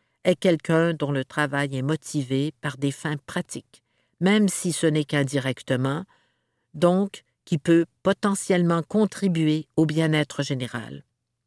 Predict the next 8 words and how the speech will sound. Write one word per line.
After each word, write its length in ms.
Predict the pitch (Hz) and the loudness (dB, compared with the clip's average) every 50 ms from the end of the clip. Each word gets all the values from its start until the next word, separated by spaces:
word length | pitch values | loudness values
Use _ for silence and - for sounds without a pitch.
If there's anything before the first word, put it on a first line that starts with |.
| _ _ _ _ _ _ _ _ _ _ _ _ _ _ _ | _ _ _ _ _ _ _ _ _ _ _ _ _ _ _
C'est 180 | - - 196 | -2 0 0
ça, 280 | 180 - - 175 147 143 - _ _ _ _ _ _ _ _ _ _ | 0 2 0 0 -2 -2 -6 _ _ _ _ _ _ _ _ _ _
prendre 480 | - - 185 185 180 170 151 135 135 - - | -2 2 4 4 4 4 2 0 -4 -6 0
au 160 | - 165 165 156 | 2 4 4 4
sérieux 540 | - - 196 175 156 156 147 165 160 151 | 4 2 2 4 4 4 4 4 4 4
ses 360 | 139 - - 135 127 123 123 127 | 2 2 2 2 2 0 -2 -6
idées. 320 | 123 117 123 117 - - _ _ _ _ _ _ _ _ _ _ _ _ _ _ _ - | -6 -4 -4 -6 -6 -8 _ _ _ _ _ _ _ _ _ _ _ _ _ _ _ -2
Oui, 240 | 175 214 269 320 | 0 0 0 0